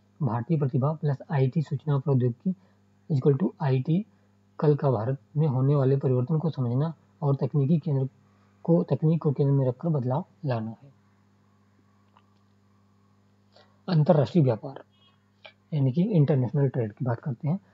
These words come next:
तो राज्यों व देशों में व्यक्तियों के बीच वस्तुओं का आदान प्रदान व्यापार कहलाता है। बाजार एक ऐसी जगह है जहाँ इसका विनिमय होता है। दो देशों के मध्य यह व्यापार अंतर्राष्ट्रीय व्यापार कहलाता है। जैसे भारत देख लें और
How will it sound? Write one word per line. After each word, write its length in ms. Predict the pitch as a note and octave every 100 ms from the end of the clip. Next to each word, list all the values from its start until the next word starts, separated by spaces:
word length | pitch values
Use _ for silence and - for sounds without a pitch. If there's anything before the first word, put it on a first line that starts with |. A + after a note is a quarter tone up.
| _
तो 80 | D#3+
राज्यों 280 | D3 C#3+ F3
व 60 |
देशों 280 | D#3 D3 F#3
में 120 | E3 D3+
व्यक्तियों 360 | C3+ - E3
के 100 | D3+
बीच 200 | D3 D3+
वस्तुओं 340 | C#3 B2+ - D#3
का 100 | D3+
आदान 280 | C3+ C#3 C#3
प्रदान 240 | C3 D3
व्यापार 320 | C3+ A#2 D3
कहलाता 360 | - G#2+ A2 C#3+
है। 140 | - _ _ _ _ _ _ _ _ _
बाजार 320 | D3+ B2+ D3+ E3
एक 120 | F3 -
ऐसी 260 | C#3+ G#3
जगह 220 | D3 C3+
है 160 | C3+ D3
जहाँ 240 | B2+ D3+
इसका 200 | F#3 -
विनिमय 340 | D3 C3+ B2+ D3
होता 260 | B2+ -
है। 180 | C3 D3 - _ _ _ -
दो 120 | F3
देशों 300 | D#3 D3 E3
के 120 | E3
मध्य 280 | D3 D#3 D3 - -
यह 200 | D3+ E3
व्यापार 360 | C#3+ C3+ C#3+ D#3+
अंतर्राष्ट्रीय 600 | G3 C3 C#3 C3 - C#3+
व्यापार 320 | B2 D3 D3+
कहलाता 420 | C#3 A2+ A#2+ B2+
है। 80 | A#2+
जैसे 220 | B2+ F3 - _ _ _
भारत 380 | C3 G#2+ B2+ D#3 _ _ _ _ _ _ _ _ _ _ _ _ _ _
देख 220 | C#3+ B2
लें 160 | C3+ F#3 - _ _
और 200 | D3 D#3